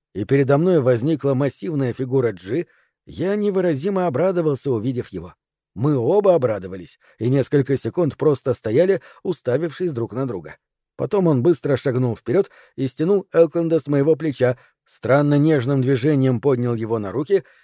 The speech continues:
заставив меня невольно подумать, что и ребёнку было бы вполне удобно и безопасно в его объятиях. Он повернулся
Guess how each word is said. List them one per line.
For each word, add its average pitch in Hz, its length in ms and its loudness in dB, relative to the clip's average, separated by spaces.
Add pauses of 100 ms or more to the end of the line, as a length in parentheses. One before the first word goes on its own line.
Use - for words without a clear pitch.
(100)
заставив 123 560 -6
меня 147 220 0
невольно 139 460 2
подумать, 147 440 -2
что - 160 -4
и 151 100 2
ребёнку 131 460 0
было 151 240 2
бы 175 240 -6
вполне 185 420 0
удобно 147 640 2
и 127 40 0
безопасно 131 680 0
в - 20 -4
его 120 240 -2
объятиях. 123 580 -4 (440)
Он 113 160 -4
повернулся 117 640 -2